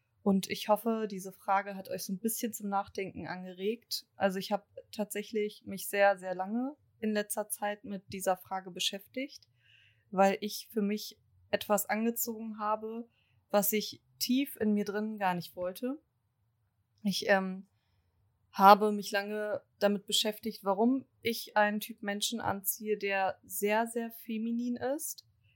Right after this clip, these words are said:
der, ähm, sehr viele feminine Attribute auch mitbringt, obwohl mir eigentlich genau der,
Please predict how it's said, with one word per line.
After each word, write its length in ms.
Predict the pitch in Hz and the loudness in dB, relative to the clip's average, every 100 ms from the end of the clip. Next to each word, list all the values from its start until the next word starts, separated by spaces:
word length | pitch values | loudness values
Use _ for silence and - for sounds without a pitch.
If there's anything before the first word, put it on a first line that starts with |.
| _ - | _ -2
der, 380 | 196 202 196 - | 4 6 4 2
ähm, 200 | 196 190 | -2 -4
sehr 180 | 190 196 | -6 -8
viele 240 | 190 208 | -8 -8
feminine 580 | 190 220 208 208 208 208 | -6 -4 -4 -6 -6 -4
Attribute 580 | 202 - 208 190 233 233 | -4 -4 -10 -6 -6 -2
auch 240 | 254 226 233 | -2 -2 -4
mitbringt, 600 | 226 _ - 240 262 - _ _ _ _ _ - | -8 _ -4 -2 -2 -8 _ _ _ _ _ 0
obwohl 500 | 190 185 196 240 240 | 2 0 0 4 4
mir 220 | 240 220 | 4 2
eigentlich 480 | 196 208 226 208 - | 2 0 -4 -6 -4
genau 520 | 202 196 185 185 - _ - _ - | -6 -4 -4 -6 -14 _ -20 _ 4
der, 160 | 202 | 4